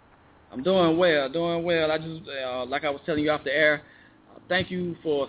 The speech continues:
serving our country, and it's an honor, and, uh, it's an honor to have you on the show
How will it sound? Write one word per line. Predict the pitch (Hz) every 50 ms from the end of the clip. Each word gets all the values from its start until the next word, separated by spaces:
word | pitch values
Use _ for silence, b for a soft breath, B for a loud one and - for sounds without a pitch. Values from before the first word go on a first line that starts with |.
| - -
serving | - 175 170 165 170
our | 160 156 147 - -
country, | - 175 165 160 - - 165 160 160 160 160 - - 113 143
and | 131 131
it's | 139 147 143 -
an | 127 113 -
honor, | - 160 170 175 175 165 160 160 160 - b b b b b b b b - -
and, | - 139 135 135 131 131 127 127 123 131 - - - - - - - - - - - - -
uh, | 95 - - 67
it's | 87 143 131
an | - -
honor | - 165 175 160
to | 156 143
have | 160 170 170 165 165
you | 160
on | 147
the | 143 131 - -
show | - 175 165 160 160 151